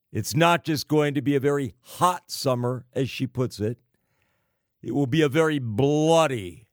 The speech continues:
summer. Today, Hong Kong.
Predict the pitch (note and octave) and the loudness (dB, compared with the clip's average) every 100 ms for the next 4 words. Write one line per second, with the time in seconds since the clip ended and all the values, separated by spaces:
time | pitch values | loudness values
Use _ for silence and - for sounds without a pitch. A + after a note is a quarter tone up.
0 | _ - - B2+ F2+ D2+ F#2+ _ _ _ | _ -14 -4 -2 -2 -6 -12 _ _ _
1 | _ _ _ _ _ _ _ _ _ _ | _ _ _ _ _ _ _ _ _ _
2 | _ _ _ _ _ _ _ _ _ _ | _ _ _ _ _ _ _ _ _ _
3 | _ - E3 G3 A#3 G#3+ A3 A3+ F3+ D#3+ | _ 0 2 4 4 4 4 2 2 2
4 | B2 F#2 F2 | 2 -2 -12